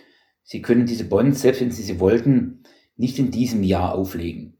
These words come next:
Wir brauchen aber in diesem Jahr schon Hilfen, Soforthilfen. Und der europäische Haushalt ist, äh, das richtigste Instrument.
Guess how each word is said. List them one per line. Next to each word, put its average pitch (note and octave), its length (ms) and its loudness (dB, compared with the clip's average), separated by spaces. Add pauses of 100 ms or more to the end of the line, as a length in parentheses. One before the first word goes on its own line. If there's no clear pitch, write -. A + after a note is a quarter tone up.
(160)
Wir - 120 -14
brauchen G#2 200 0
aber G2+ 140 0
in A2+ 160 -4
diesem A#2 300 0
Jahr F#2 200 0
schon F2+ 220 -2
Hilfen, E2 500 -8 (180)
Soforthilfen. - 720 -2 (1040)
Und G#2+ 580 0 (260)
der - 80 -4
europäische A#2 460 2
Haushalt C3 560 0 (100)
ist, - 540 -8 (140)
äh, B2+ 340 -2
das - 240 -2
richtigste B2 420 -2
Instrument. C3 640 0